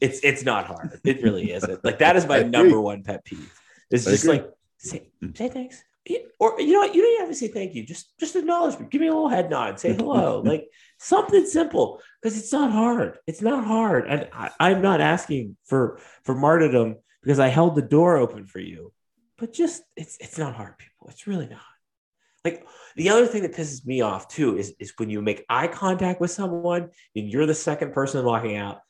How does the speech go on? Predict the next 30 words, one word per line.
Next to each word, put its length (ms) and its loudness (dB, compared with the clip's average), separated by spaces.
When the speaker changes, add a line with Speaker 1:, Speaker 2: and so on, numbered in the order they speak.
Speaker 1:
and 280 -6
they 180 4
don't, 460 -2
they 180 2
don't 320 -4
even 280 -4
make 200 -2
the 140 -6
effort 320 -4
to, 80 -2
like, 380 -10
ho-, 260 0
like, 240 -2
do 140 0
the, 120 4
like, 320 -2
half 480 0
push, 380 2
hard 300 0
push 400 -10
to 100 -8
keep 220 -8
it 80 2
open. 320 0
They 100 0
just 240 -2
kinda, 180 -4
like, 240 -6
keep 180 -8
walking. 320 -16